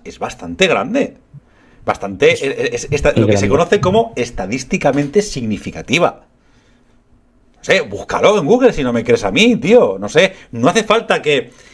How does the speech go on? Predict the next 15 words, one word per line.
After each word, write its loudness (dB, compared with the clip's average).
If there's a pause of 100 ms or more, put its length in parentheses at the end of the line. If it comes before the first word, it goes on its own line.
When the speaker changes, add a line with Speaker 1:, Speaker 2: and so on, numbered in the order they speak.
(140)
Speaker 1:
que 2
luego 4
salgas -2
en 0
un 2
vídeo 4
dándome 2
la 4
razón. 2
No 2
lo 4
hagas 0
si -2
no -4
quieres. 2